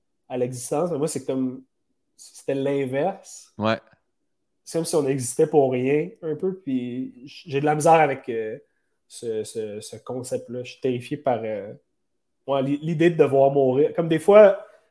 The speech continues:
Speaker 1: genre, <laughs> je me disais ça l'autre jour, mais je suis comme, j-, j'étais un peu impressionné des gens qui sont morts, <laughs> tu sais, je suis comme,
Speaker 2: <laughs>
Speaker 1: ils l'ont fait,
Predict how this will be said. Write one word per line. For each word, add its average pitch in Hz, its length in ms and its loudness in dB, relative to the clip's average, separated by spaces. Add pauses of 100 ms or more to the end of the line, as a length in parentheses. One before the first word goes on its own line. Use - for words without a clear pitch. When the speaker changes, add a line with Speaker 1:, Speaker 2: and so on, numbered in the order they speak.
(180)
Speaker 1:
genre, 139 460 2
<laughs> - 60 -16
je 196 60 4 (600)
me 147 60 -2
disais 156 120 0
ça 196 80 4
l'autre 185 120 6
jour, 196 80 2
mais 165 80 0
je - 40 -4
suis - 100 -12
comme, 147 300 -4 (960)
j-, - 260 -20
j'étais - 180 -6
un 160 100 2
peu 254 180 2
impressionné 160 540 2
des 143 180 -2
gens 139 220 -2
qui - 100 -20
sont 131 320 -6
morts, 139 580 0
<laughs> - 40 -10
tu - 80 -6
sais, 190 80 4
je - 60 -2
suis - 120 -10
comme, - 440 -4
Speaker 2:
<laughs> - 880 -12
Speaker 1:
ils 160 140 -2
l'ont 180 180 8
fait, 202 300 4